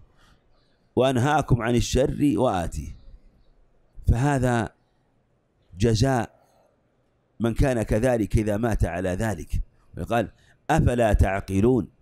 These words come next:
من العقال والعقل، فالعقل يدعو إلى التأمل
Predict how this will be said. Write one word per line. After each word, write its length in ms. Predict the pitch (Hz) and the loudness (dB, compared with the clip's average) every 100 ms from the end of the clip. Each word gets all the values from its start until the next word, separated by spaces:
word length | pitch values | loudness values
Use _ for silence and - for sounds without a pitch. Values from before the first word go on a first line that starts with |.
| _ _ _ - | _ _ _ -6
من 140 | 113 123 | 0 2
العقال 720 | 123 113 127 135 139 104 - | 2 2 0 2 2 0 -2
والعقل، 600 | 107 110 98 135 - 120 80 - _ _ _ _ - - | 0 2 2 0 2 -2 -2 -14 _ _ _ _ -6 -2
فالعقل 600 | 113 123 160 139 135 - _ _ _ _ _ _ _ - | 0 2 0 0 0 -2 _ _ _ _ _ _ _ 0
يدعو 320 | 139 156 127 | 2 2 4
إلى 140 | 123 113 | 4 4
التأمل 680 | - - 127 143 110 76 | 2 2 0 0 0 0